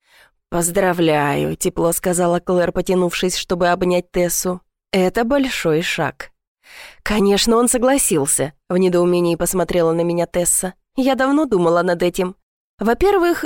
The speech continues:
Блейку не нужно будет заезжать за мной каждое утро. Во-вторых, он начнет нормально питаться, и с сексом не будет перебоев».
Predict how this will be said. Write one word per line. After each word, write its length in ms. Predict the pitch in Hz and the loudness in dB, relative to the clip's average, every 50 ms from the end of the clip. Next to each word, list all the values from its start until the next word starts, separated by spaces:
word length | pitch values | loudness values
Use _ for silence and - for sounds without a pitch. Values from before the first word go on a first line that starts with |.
| - - | -8 -4
Блейку 420 | 240 302 330 339 330 320 - 320 | -2 0 2 2 0 0 0 0
не 140 | 311 311 311 | 2 2 2
нужно 300 | 311 320 277 254 254 247 | 2 2 2 2 0 0
будет 240 | 240 240 240 247 214 | 0 0 -2 0 0
заезжать 420 | 226 240 240 226 226 240 226 196 | 2 2 2 2 2 2 2 2
за 80 | 208 208 | 2 2
мной 160 | 214 208 202 | 2 2 0
каждое 440 | 196 214 214 214 214 196 214 220 240 | 0 0 0 0 0 0 0 0 0
утро. 420 | 269 330 370 - 214 151 143 - _ _ _ - | 0 -2 -2 -2 -2 -2 -2 -6 _ _ _ -4
Во-вторых, 880 | 196 196 226 214 - - 180 160 160 165 165 180 269 269 - - _ _ | -2 0 0 0 0 0 0 0 0 0 0 0 -2 -4 -6 -12 _ _
он 200 | - 185 175 175 | -2 0 0 2
начнет 420 | 175 175 180 - - 196 185 180 - | 2 0 -2 -2 -2 -2 -2 -2 -2
нормально 420 | 190 185 196 196 190 196 202 214 | -2 0 0 0 0 0 0 -2
питаться, 640 | - 262 - - 320 320 294 - - - 147 - - _ _ _ - | -2 -4 -4 -2 -2 -2 -2 -2 -4 -4 -6 -6 -8 _ _ _ -6
и 140 | - 339 370 | -4 -4 -2
с 60 | - | -2
сексом 720 | - - - - 156 151 - - - - 165 160 160 175 - - | -4 -4 -2 0 -2 -2 -2 -2 -2 -2 -2 -2 -4 -4 -2 0
не 160 | 208 196 180 | 0 0 0
будет 300 | 170 180 170 180 - - | 0 -2 -2 -4 -4 -4
перебоев». 640 | - 180 170 170 165 170 165 170 170 - - - | -2 -2 -2 0 0 0 0 0 0 -2 -6 -16